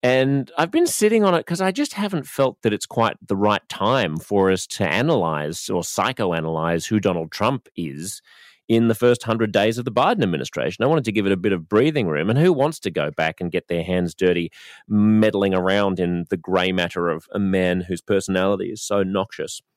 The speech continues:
But it's time. It's time now because it's time to understand what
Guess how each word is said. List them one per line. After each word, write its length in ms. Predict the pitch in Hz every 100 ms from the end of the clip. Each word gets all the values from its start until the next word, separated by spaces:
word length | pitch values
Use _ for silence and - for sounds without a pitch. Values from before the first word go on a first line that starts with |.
| _ _ _ - -
But 180 | 147 156
it's 220 | 202 214
time. 500 | - 254 123 58 - - _ -
It's 160 | 139 -
time 360 | 214 294 254
now 380 | 127 98 90 90 - - - - _ _ -
because 340 | 135 175 185
it's 140 | 160 -
time 340 | 131 127 123
to 120 | 123
understand 580 | 113 101 98 110 101 95
what 220 | 92 87